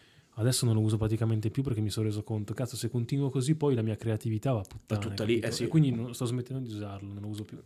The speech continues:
Speaker 2: Beh, giustissimo. Però secondo
Speaker 1: Cioè
Speaker 2: me la, di-, Dio come la religione è tutt'altro, cioè secondo me è proprio, è l'esatto opposto in questo caso qua di, eh, di accomodanza, di tranquillità, no? Cioè,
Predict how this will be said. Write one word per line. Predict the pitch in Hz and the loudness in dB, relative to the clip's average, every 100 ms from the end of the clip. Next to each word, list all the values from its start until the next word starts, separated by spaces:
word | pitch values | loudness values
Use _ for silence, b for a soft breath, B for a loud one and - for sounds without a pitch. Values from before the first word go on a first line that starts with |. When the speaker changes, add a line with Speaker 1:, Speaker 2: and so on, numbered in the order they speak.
| - | -18
Speaker 2:
Beh, | 87 98 | -18 -16
giustissimo. | 87 98 - 101 87 - 90 B B B B B - | -14 -14 -12 -8 -6 -6 -10 B B B B B -4
Però | 139 | 0
secondo | 151 - 113 127 | 2 2 2 2
Speaker 1:
Cioè | |
Speaker 2:
me | 127 107 104 107 107 | 2 2 0 0 0
la, | 117 117 - - | 0 -2 -2 -14
di-, | 110 104 127 | -12 -10 -8
Dio | 120 131 151 151 | -6 -4 2 2
come | 147 127 | 2 0
la | 127 | 0
religione | 123 127 123 135 139 | 2 2 2 2 2
è | 98 110 - _ _ | 2 0 0 _ _
tutt'altro, | - 143 - 139 127 123 131 | -4 -4 0 2 2 2 -2
cioè | 120 120 | 0 0
secondo | 123 127 | 0 0
me | |
è | 123 | 0
proprio, | 117 110 | 0 0
è | |
l'esatto | 113 117 123 127 | 0 -2 -4 -6
opposto | - 120 110 | -6 -6 -6
in | 104 | -8
questo | 95 101 | -6 -4
caso | 98 98 104 | -4 -4 -2
qua | 107 101 104 B B B | 2 2 0 B B B
di, | 90 101 101 98 | -6 0 2 4
eh, | 95 95 92 92 92 92 | 4 2 2 0 -2 -2
di | 92 | -4
accomodanza, | 101 - 104 104 98 95 | -4 -4 0 0 0 -2
di | 101 | -4
tranquillità, | 95 101 - 101 92 98 90 | -4 -6 -4 -2 -2 -2 -2
no? | 92 92 | -6 -6
Cioè, | 85 107 | -2 -2